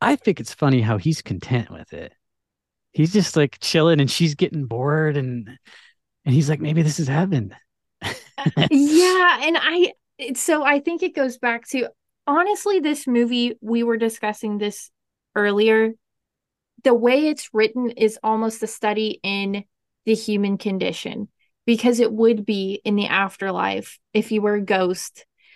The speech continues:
Speaker 2: The man is okay just palling around and doing whatever. But a female, like, our minds never stop. We're never at rest. She's so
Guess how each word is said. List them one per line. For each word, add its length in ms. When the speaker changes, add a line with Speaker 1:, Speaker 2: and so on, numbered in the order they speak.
Speaker 2:
The 140
man 360
is 140
okay 560
just 360
palling 460
around 480
and 140
doing 300
whatever. 540
But 240
a 140
female, 560
like, 180
our 200
minds 500
never 380
stop. 600
We're 120
never 420
at 220
rest. 480
She's 280
so 460